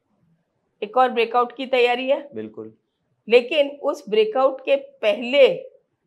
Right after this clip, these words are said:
Speaker 1: आरएसआई ने क्या
Speaker 2: सेवेंटी।
Speaker 1: किया है? सेवेंटी क्रॉस कर दिया।
Speaker 2: बिल्कुल।
Speaker 1: अगर वैसे भी ना देखो तो आरएसआई में ब्रेकआउट जाते जाते आरएसआई ने ब्रेकआउट दिया, you know that। क्या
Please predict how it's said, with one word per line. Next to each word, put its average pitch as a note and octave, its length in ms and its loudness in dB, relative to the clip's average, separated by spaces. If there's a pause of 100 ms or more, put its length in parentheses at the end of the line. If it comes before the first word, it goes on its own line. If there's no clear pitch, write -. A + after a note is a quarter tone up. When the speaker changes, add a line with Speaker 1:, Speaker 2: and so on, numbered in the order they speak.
(160)
Speaker 1:
आरएसआई A3+ 580 2
ने A3+ 320 -4
क्या - 1000 -8
Speaker 2:
सेवेंटी। G#3 200 -4
Speaker 1:
किया A3+ 160 2
है? B3+ 320 -4
सेवेंटी G#3 420 -8
क्रॉस F#3 380 -8
कर D#3 100 -8
दिया। B2 280 -20 (220)
Speaker 2:
बिल्कुल। A2 440 -18 (600)
Speaker 1:
अगर B3 240 2
वैसे A#3 320 0
भी C#4+ 120 -4
ना C4+ 140 0
देखो G#3+ 320 -4
तो A#3 120 -2
आरएसआई G#3+ 420 2
में A#3 160 -6
ब्रेकआउट A3+ 420 -4
जाते G3 320 -2
जाते A#3 280 -4
आरएसआई F3+ 420 -2
ने F3+ 120 -8
ब्रेकआउट D#3+ 400 -10
दिया, D3 240 -10
you E3 160 -12
know G3 200 -12
that। A#3+ 420 -8
क्या F4 120 4